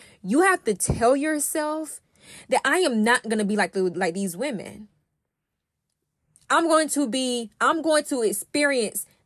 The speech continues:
life at its fullest in this lifetime. You don't wanna wait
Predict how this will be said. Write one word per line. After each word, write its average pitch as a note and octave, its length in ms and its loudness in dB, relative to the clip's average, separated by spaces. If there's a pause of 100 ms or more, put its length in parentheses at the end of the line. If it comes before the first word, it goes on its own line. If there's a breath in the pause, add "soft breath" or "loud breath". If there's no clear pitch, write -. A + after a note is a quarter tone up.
life C4 560 2
at A#3+ 160 0
its G3+ 220 -2
fullest B3 340 2
in G3+ 120 -4
this F#3 120 -4
lifetime. F#3 560 -4 (240 loud breath)
You C4+ 100 0
don't F4+ 140 4
wanna D4 220 2
wait A3+ 480 2